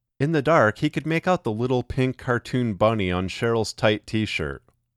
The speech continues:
Below the bunny was a slogan, "It's all about me. Deal with it."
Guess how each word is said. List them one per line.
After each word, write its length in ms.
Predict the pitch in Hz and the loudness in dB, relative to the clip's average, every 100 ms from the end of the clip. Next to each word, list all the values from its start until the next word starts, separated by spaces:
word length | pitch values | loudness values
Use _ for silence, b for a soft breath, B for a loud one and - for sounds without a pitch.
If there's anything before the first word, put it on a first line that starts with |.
| _ _ | _ _
Below 380 | 127 123 151 170 | -2 2 2 2
the 100 | 151 | 0
bunny 380 | 120 113 117 110 | -2 0 -2 0
was 240 | 107 101 | -2 -2
a 60 | 107 | -4
slogan, 760 | - - 104 104 87 78 76 - _ _ _ | -4 -2 0 0 -4 -8 -10 -16 _ _ _
"It's 160 | - - | -10 -2
all 220 | 131 147 | 0 2
about 380 | 139 135 131 - | 2 2 2 0
me. 420 | 113 135 80 67 - _ - | 0 0 -2 -8 -16 _ -4
Deal 340 | 110 120 95 | 2 2 2
with 260 | 78 76 80 | 0 -4 -6
it." 200 | 69 | -10